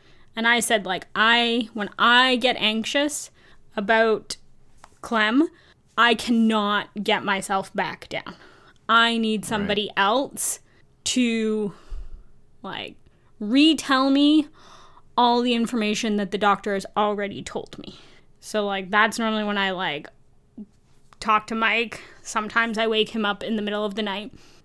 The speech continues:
Speaker 1: and say, like, "The doctor said this, right?" Like, you have to, like, confirm what I'm thinking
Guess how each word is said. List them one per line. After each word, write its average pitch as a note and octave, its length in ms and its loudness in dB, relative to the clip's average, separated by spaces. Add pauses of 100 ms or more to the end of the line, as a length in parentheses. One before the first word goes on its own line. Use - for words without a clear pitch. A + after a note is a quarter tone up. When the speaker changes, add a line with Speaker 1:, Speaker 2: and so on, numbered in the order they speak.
(200)
Speaker 1:
and G#3 240 -4
say, A3+ 200 -2
like, G#3+ 360 -4 (380)
"The A#3+ 100 2
doctor A#3+ 400 2
said A3 340 2
this, - 360 -4
right?" G#3+ 340 2
Like, G3 200 -4
you G#3+ 80 0
have A3+ 320 0
to, A3 100 -2
like, G3+ 340 -6 (440)
confirm B3 840 2
what G#3+ 320 0
I'm G#3 220 2
thinking F4 720 4